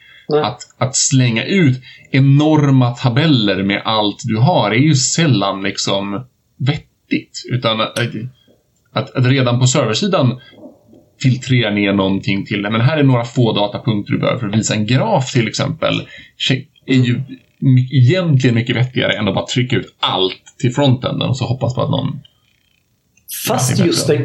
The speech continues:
Speaker 1: det, jag, jag kom ju på att jag har, jag har jobbat med prestanda nyligen en annan gång. Och det var just graf. Och det är lite samma som kartan där. Att liksom,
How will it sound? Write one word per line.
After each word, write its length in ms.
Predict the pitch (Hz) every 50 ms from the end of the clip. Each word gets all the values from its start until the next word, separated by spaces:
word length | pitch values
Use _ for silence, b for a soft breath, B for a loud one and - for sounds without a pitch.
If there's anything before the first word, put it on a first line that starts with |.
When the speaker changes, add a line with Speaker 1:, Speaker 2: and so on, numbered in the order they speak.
| - -
Speaker 1:
det, 60 | - 170
jag, 140 | 156 165
jag 180 | 180 185 190 190
kom 180 | - 214 220 226
ju 60 | 208
på 240 | 202 - 214 180 143
att 140 | - -
jag 80 | 170 175
har, 240 | 170 185 180 - - 175
jag 60 | 175
har 100 | 185 202
jobbat 280 | 202 185 143 139 131
med 100 | 135 127
prestanda 600 | - 123 - - 147 131 127 117 123 123 127 - -
nyligen 600 | 147 135 127 123 120 120 120 127 123 117 117 120 - - _ _ -
en 200 | 185 147 139 131
annan 240 | 117 117 113 117 117
gång. 140 | - - - - -
Och 80 | 160
det 80 | 151 170
var 180 | 165 147 123
just 260 | 117 117 117 - - - 113 113
graf. 360 | 143 139 147 120 - - - - - - - - - - - _ _ _ _ _ _ _ _ _ _ _ _
Och 100 | - 151
det 80 | 151 170 170
är 40 |
lite 540 | 170 160 175 175 160 131 - - - - 170
samma 460 | 165 - 180 160 139 127 123 123 120
som 300 | 113 - - 123 117 110
kartan 540 | 113 - 135 123 117 107 - - - 143 143
där. 180 | 131 120 110 107
Att 300 | 113 - - - - -
liksom, 440 | 123 120 - - 131 120 107 -